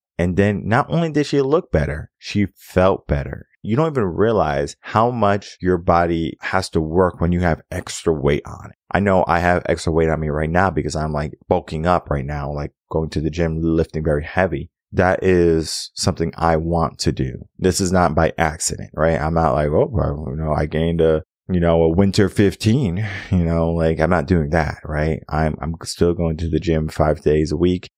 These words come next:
I'm still working out. I'm still conscious about my eating, even though, yeah, I can have more cheat meals and things like that. But again, I'm looking at, is this food beneficial for me?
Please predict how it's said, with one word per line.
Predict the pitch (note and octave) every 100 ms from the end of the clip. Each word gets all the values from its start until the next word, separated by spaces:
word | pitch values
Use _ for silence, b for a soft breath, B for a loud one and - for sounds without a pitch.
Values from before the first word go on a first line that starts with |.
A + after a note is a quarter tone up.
| -
I'm |
still | - - D#2
working | D2 D2+ E2
out. | E2+ E2+ A#1
I'm |
still | - D#2+ D2
conscious | - D2+ - D#2
about | E2 D#2
my | - C#2 -
eating, | F2+ F2+ F2+ G2 - _
even | G2+ G#2
though, | G#2 A#2+
yeah, | A2 C#3 B2+ -
I |
can | E2 D#2+
have | F2 D#2+ - -
more | E2 E2
cheat | C#2+ - G#2+
meals | F#2+ G2+ G2 F2
and | D2+
things | E2+ E2
like | D#2+
that. | E2 F2+ A#2+ - _ _ _
But | C3
again, | G2 D#3 C3 - _ -
I'm | F2+ F2+
looking | F2+ A#2 F#2 D#2+
at, | D#2 D2+ - _ -
is | A2 A2
this | G#2+ A2 -
food | - F2 E2+ D#2 F2 _ _
beneficial | F2 F2 D#2+ E2+ - C#2
for | - F#2 E2
me? | C#2 - -